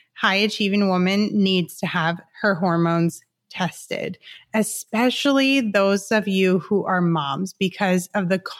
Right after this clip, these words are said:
constant demand you experience. Whether you're a stay-at-home mom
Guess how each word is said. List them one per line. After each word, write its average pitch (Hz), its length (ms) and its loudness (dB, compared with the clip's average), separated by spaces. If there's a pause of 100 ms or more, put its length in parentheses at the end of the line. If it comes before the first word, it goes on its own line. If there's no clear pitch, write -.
(120)
constant 233 600 0
demand 175 720 0
you 185 100 -2
experience. 180 1000 -2 (840)
Whether 190 360 4
you're 185 200 4
a 180 60 2
stay-at-home 196 720 0
mom 208 380 4